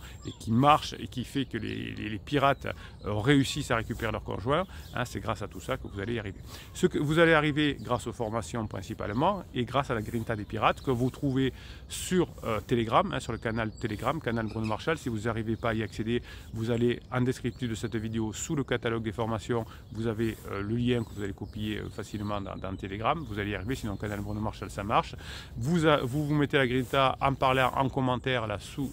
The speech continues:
ces, euh, sous ces vidéos, on se donne la grinta, on y va, et, euh, bien sûr dans le groupe Facebook. Donc on va aller faire un petit tour d'ailleurs, euh, sur les commentaires vidéo, hein, voir ce que nous, ce que vous m'avez écrit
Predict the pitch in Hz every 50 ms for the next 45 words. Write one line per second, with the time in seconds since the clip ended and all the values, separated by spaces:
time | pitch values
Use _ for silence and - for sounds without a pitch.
0 | - - - - 104 101 - - 101 101 - - - - - 139 127 - 120 107
1 | 113 104 101 101 123 151 165 151 - - 107 104 113 110 107 104 95 92 - -
2 | - 104 110 143 143 - - 123 135 - - - - - - - - - 117 110
3 | 110 104 101 123 156 180 - - - - - - - - - 127 135 143 - -
4 | 110 107 104 107 101 - - - 147 127 113 113 113 143 123 131 120 131 110 98
5 | 101 101 107 127 120 113 147 147 156 151 - 185 175 165 - 165 - - 175 156
6 | 139 131 139 135 127 120 113 113 113 113 113 110 110 107 - - - 131 123 120
7 | - 131 127 123 117 - 135 123 117 110 110 104 107 113 127 165 180 135 120 131
8 | 120 113 107 98 - - - 110 113 107 113 - - - - 135 - 139 120 127
9 | 127 127 120 110 117 123 - - - - 156 - - - - 151 147 131